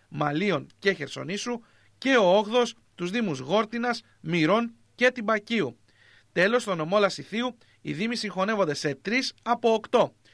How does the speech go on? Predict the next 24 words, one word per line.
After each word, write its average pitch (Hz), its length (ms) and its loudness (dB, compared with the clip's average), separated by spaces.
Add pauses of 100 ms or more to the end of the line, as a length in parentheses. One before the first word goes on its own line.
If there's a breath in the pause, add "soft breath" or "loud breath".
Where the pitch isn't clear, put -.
(160 soft breath)
Ο 135 120 -16
πρώτος 214 280 0
και 196 120 -4
μητροπολιτικός 170 680 -2
δήμος 220 300 -4
περιλαμβάνει 196 760 2 (300)
τους 143 140 -16
δήμους 185 280 -8
Αγίου 147 260 -6
Νικολάου, 202 580 0 (160 soft breath)
Νεάπολης 196 680 -2 (240)
και 254 140 -4
Οροπεδίου 220 440 -2
Λασιθίου. 220 600 -4 (380 soft breath)
Ο 131 120 -16
δεύτερος, 175 500 0
τους 160 180 -8
δήμους 180 340 -6 (180)
Ιτάνου, 180 680 -2 (140)
Λεύκης, 196 640 -2 (160)
Μακρύ 156 340 -6
Γυαλού 175 440 0 (180)
και 185 140 -2
Σιτίας, 233 500 -2